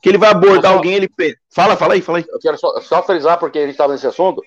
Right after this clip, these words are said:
Speaker 2: Um exemplo, brasileiro hoje no Paraguai, cara, é visado igual um árabe no onze de setembro em Nova York andando.
Speaker 1: Por,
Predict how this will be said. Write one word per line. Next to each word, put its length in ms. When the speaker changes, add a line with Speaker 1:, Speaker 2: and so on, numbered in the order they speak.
Speaker 2:
Um 100
exemplo, 380
brasileiro 680
hoje 280
no 100
Paraguai, 540
cara, 220
é 60
visado 520
igual 280
um 80
árabe 360
no 100
onze 240
de 80
setembro 460
em 20
Nova 220
York 260
andando. 500
Speaker 1:
Por, 160